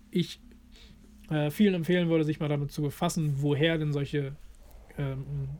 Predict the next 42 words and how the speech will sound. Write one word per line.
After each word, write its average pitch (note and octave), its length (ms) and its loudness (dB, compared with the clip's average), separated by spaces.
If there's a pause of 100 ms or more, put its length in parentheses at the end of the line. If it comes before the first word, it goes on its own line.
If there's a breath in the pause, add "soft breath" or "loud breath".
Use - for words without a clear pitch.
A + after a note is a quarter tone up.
(140)
Viren D#3 500 2
oder D3 200 0
so C#3 120 -4
Krankheitsausbrüche D3+ 840 0
kommen, D#3+ 380 0
sind D3 180 -2
halt D3 180 -4
in C#3+ 280 -4 (400 soft breath)
den D#3 60 2
letzten D#3+ 260 0
Jahren D3+ 220 2
alles, C#3 200 -2
was C3+ 100 -2
so C#3+ 100 0
gab, C#3+ 400 0
immer D#3+ 360 0 (280)
aus D3 320 -4
tierischem F3 400 2
Konsum D#3 460 2
entstanden B2 400 -6
irgendwo. C3 440 -2 (680 loud breath)
Das D3+ 100 0
heißt, C#3+ 180 0
man C3+ 240 -4 (120)
könnte F3 200 4
sich E3 120 2
mal D3+ 100 0
mehr D3+ 160 2
damit D#3 300 0
befassen D#3+ 440 0
und C#3+ 300 -2
was C#3+ 480 -4 (220)
es D3 220 -2
für - 140 -8
Vorteile D#3+ 540 0
hat, C#3 180 -2
wenn C3+ 80 -4
man C#3 100 -2
sich C3 200 -6
weniger D3+ 280 4
tierisch D#3+ 340 0
oder C3+ 220 -2